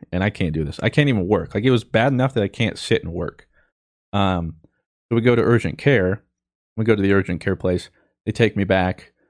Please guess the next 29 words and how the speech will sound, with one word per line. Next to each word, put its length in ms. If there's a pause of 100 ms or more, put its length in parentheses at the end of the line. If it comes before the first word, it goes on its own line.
(280)
ask 240
me 80
a 20
whole 120
bunch 180
of 60
questions. 600
We 120
rule 220
out 100
a 40
whole 120
bunch 200
of 60
stuff. 400 (1080)
And 600 (540)
he's 140
like, 320 (540)
"Well," 460 (540)
and 220
I 120
go 140
through, 200
like, 160
some 140
of 20
my 100
family 340
history. 480